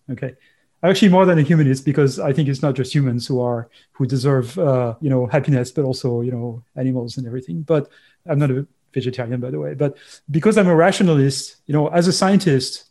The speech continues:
we have to have at least one corner of our minds that is, is rational, is completely rational.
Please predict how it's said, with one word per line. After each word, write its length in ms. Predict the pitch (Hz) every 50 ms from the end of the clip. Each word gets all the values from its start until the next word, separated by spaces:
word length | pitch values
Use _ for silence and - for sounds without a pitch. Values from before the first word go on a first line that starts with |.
| _ _ _ _ _
we 140 | 147 156 151
have 140 | 165 180 -
to 100 | - 165
have 360 | 143 175 156 160 156 - - -
at 180 | 180 151 - -
least 220 | 196 185 190 -
one 200 | 147 165 170 160
corner 420 | - - 165 160 156 151 147 139 139
of 100 | 127 147
our 80 | 143
minds 400 | 139 156 156 143 131 131 117 -
that 240 | - 151 131 - -
is, 380 | 143 139 131 120 - - - - 202
is 160 | 160 135 127
rational, 480 | 131 147 143 143 - - 131 120 123 143
is 160 | - - -
completely 320 | - 143 127 131 - - 123
rational. 480 | 131 127 - - - 147 135 - _